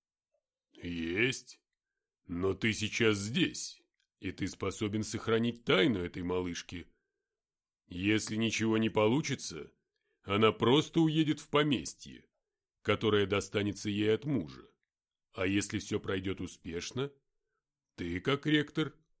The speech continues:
поможешь ей найти достойного супруга".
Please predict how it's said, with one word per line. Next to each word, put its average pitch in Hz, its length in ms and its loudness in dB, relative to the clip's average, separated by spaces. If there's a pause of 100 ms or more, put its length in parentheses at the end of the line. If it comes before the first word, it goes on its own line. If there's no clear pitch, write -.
поможешь 95 600 0
ей 180 120 2
найти 170 320 2
достойного 82 640 -4
супруга". - 680 -6